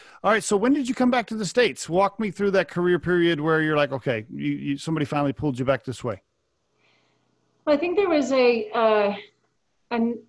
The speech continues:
Speaker 2: there were probably two occasions, two natural periods where, um, I kind of had a, a, a check-in with the rest of the world, 'cause it, it, you, you couldn't make a phone call,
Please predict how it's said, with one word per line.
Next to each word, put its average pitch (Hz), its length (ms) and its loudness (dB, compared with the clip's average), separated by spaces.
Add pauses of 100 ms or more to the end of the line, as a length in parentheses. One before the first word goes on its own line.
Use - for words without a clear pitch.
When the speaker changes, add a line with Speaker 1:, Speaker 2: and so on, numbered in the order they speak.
(200)
Speaker 2:
there 262 100 4
were 262 120 0
probably 311 320 2
two 254 240 -4
occasions, 196 640 -6
two 262 180 -10
natural 208 380 -4 (140)
periods 196 500 -8
where, 190 400 -6 (1000)
um, 190 540 -4 (400)
I 220 60 -8
kind 262 260 -6
of 233 80 -4
had 214 180 -2
a, 190 520 -8 (100)
a, 208 40 -4
a - 20 -8
check-in 190 840 -6 (200)
with 196 240 -6
the 202 80 -2
rest 190 320 -2
of 175 60 -8
the 175 80 -8
world, 175 420 -6
'cause 233 120 -4
it, 240 80 0 (120)
it, 254 160 -6
you, 269 140 -6
you 285 160 0
couldn't 302 380 -2
make 254 180 -2
a 233 60 -2
phone 247 260 0
call, - 380 -8